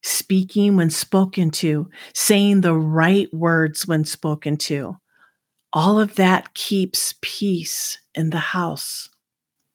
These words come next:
Wearing the picture perfect outfits, looking presentable, having perfectly long, straight hair, and getting perfect grades, and that means A pluses,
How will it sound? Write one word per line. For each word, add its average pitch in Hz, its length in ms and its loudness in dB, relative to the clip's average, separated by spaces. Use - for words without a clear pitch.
Wearing 196 400 4
the 185 80 4
picture 208 460 -2
perfect 196 540 -4
outfits, - 800 -4
looking 202 460 0
presentable, 165 840 -2
having 202 420 2
perfectly 233 720 -2
long, 180 500 0
straight 175 480 -2
hair, 180 500 0
and 180 560 2
getting 185 440 2
perfect 190 540 -2
grades, 170 680 -2
and 147 160 2
that 160 180 4
means 185 340 4
A 170 220 2
pluses, 190 840 -2